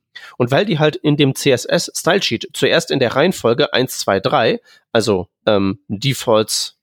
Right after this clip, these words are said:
Basic U I und Theme standen, kann ich dann einfach wieder in diesen Layer andere Regeln reingruppieren in irgendeiner Reihenfolge im Rest meines Style Sheets. Aber die Kaskade hält sich halt eben an diese Reihenfolge, die ich oben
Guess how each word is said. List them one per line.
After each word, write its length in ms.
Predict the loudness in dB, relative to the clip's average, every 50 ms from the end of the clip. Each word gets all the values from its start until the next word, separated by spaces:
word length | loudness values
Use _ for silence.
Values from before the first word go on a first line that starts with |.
| _ _ _
Basic 400 | 0 0 0 0 -2 -4 -4 -2
U 80 | -2 0 0
I 260 | 2 2 2 2 2
und 180 | 0 -2 -4
Theme 280 | -4 -2 0 2 2 2
standen, 420 | 0 0 0 0 0 0 -2 -4 -4 _ _ _ -20 -20 -20 -20 -20 -20 -18 _
kann 160 | -2 0 0
ich 140 | 0 0 0
dann 340 | 0 0 0 0 0 -2 -4 _ _ _ -2
einfach 320 | -2 0 0 0 -2 -4 -6 -8
wieder 360 | -4 0 2 2 2 2 2
in 140 | 2 2 2
diesen 240 | 2 0 0 0 0
Layer 320 | 2 2 2 2 2 2
andere 300 | 2 2 2 2 2 2
Regeln 260 | 2 2 2 2 2
reingruppieren 640 | 2 2 0 0 0 0 -4 -4 -2 0 2 2 2
in 100 | 0 2
irgendeiner 400 | 2 2 2 2 0 0 0 2
Reihenfolge 800 | 2 2 0 0 0 -2 -2 -2 0 2 2 0 0 -2 -6 -2 0
im 260 | 2 2 4 2 0 0
Rest 260 | 0 -2 -2 -2 0
meines 240 | 0 0 0 0 0
Style 260 | 0 0 0 0 -2
Sheets. 360 | -4 -4 -4 -6 -6 -8 -12 -16 _ -20 -20 -20 -18 -8 -4 -2
Aber 160 | 0 0 0
die 80 | -2
Kaskade 420 | -2 -4 -4 -2 0 2 2 2 2
hält 180 | 2 0 0
sich 160 | 0 -2 -2 0
halt 120 | 0 0
eben 200 | 0 0 2 2
an 120 | 0 0
diese 260 | -2 0 0 0 2 2
Reihenfolge, 420 | 2 0 2 2 0 2 2 0
die 160 | -2 -2 -4
ich 100 | -4 -4
oben 200 | -2 0 0 0